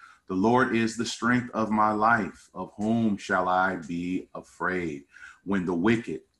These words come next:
even mine enemies and my foes, came upon me to eat up my flesh,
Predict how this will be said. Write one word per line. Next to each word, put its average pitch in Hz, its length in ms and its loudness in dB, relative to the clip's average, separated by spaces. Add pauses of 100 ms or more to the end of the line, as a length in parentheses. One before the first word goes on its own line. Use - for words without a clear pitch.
(300)
even 110 360 6
mine 104 500 2
enemies 82 540 -6
and 98 280 0
my 104 180 2
foes, 85 460 -4
came 110 680 0
upon 101 640 -4
me 80 360 -8
to 82 140 -12
eat 95 200 2
up 107 180 0
my 101 480 2
flesh, 92 720 -2